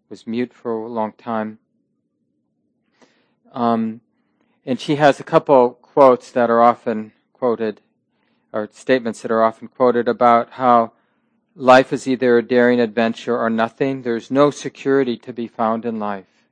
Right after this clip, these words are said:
It's either a daring adventure, adventure or nothing. Life is either a daring adventure or nothing. That's a rough paraphrase. But it's really true in relationship. If we're expecting safety, then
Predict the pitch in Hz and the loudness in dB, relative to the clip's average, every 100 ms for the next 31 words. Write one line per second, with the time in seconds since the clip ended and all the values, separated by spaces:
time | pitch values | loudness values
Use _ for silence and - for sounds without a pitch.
0 | _ 113 _ 131 120 120 113 104 110 113 | _ -20 _ -12 -8 -6 -6 -4 -4 -2
1 | 113 110 110 110 - 107 113 - 113 107 | -4 -6 -8 -8 -12 -12 -12 -10 -8 -6
2 | 117 120 - 117 117 107 110 - 107 90 | -6 -6 -10 -10 -8 -8 -8 -10 -14 -16
3 | _ _ _ _ _ _ - 107 101 113 | _ _ _ _ _ _ -12 -12 -10 -12
4 | 110 104 107 107 98 107 107 107 104 107 | -12 -10 -10 -10 -10 -10 -8 -10 -12 -14
5 | 104 110 104 107 104 113 - 107 104 _ | -12 -10 -10 -10 -12 -12 -8 -10 -10 _
6 | 123 110 - - 113 104 113 104 98 - | -4 -4 -4 -6 -6 -6 -8 -10 -12 -20
7 | _ _ _ _ _ _ _ _ 131 131 | _ _ _ _ _ _ _ _ 2 2
8 | _ - 135 - 156 143 123 - - 180 | _ -12 -12 -2 0 0 -2 -8 -4 -2
9 | 156 160 139 131 127 120 131 - 156 - | 0 -4 -8 -4 0 2 2 0 -12 -6
10 | 117 - _ - 123 - 135 127 - 147 | -8 -8 _ -12 -12 -2 -2 -2 0 2
11 | 147 - 135 117 - - 143 156 - - | 2 0 -4 -4 -8 2 4 4 -2 -8
12 | 104 117 143 _ _ _ _ _ _ 113 | -6 -8 -12 _ _ _ _ _ _ -4
13 | 120 120 120 120 127 | 0 2 0 -4 -8